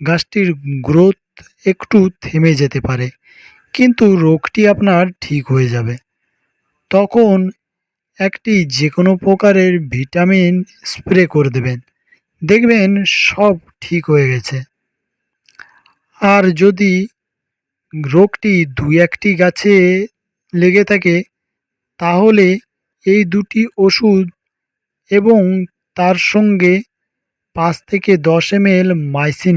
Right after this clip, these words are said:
মিশিয়ে দেবেন, দেখবেন রোগটি সেখানেই থেমে যাবে, আবার সেখান থেকে নতুন গাছ বেরানো শুরু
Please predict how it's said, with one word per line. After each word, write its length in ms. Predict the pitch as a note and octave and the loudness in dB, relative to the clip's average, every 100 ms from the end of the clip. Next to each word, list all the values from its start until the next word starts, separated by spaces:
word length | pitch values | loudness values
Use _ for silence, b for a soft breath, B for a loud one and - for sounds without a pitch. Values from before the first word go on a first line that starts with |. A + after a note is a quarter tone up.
| D3+ | 0
মিশিয়ে 340 | C#3+ D3 C#3 B2 | -2 -2 -2 -2
দেবেন, 220 | B2 B2 _ b b b b _ - | -6 -8 _ b b b b _ -4
দেখবেন 560 | D3 G#3+ A3 A#3 G#3 G3 F#3+ D#3+ | 2 2 2 2 2 2 0 -2
রোগটি 420 | D3+ E3+ - - G3 F#3+ - - | -2 -2 -2 0 0 0 -4 -6
সেখানেই 480 | D#3+ - F3+ G3 F3+ | -6 -2 0 0 -2
থেমে 240 | D3 D#3 F3 E3 | -2 0 2 2
যাবে, 240 | D3 D3 D#3+ _ _ _ _ _ _ | 0 -4 -6 _ _ _ _ _ _
আবার 380 | F#3+ F#3+ G#3 F#3 F#3+ F3 - | -2 0 2 2 0 -4 -4
সেখান 400 | D3+ C#3 D#3+ F#3 F3+ | -4 -2 0 0 0
থেকে 260 | G#3 - F#3 F3 E3 C#3+ | -2 2 2 2 0 -4
নতুন 320 | C#3 - F3 F3 | -6 -4 -2 2
গাছ 300 | G3 F#3 F3 - D#3+ C3 | 2 2 0 -2 -6 -2
বেরানো 400 | C#3+ D3+ E3 G3 F3 - | -2 0 0 2 2 0
শুরু 240 | - D3+ | 0 2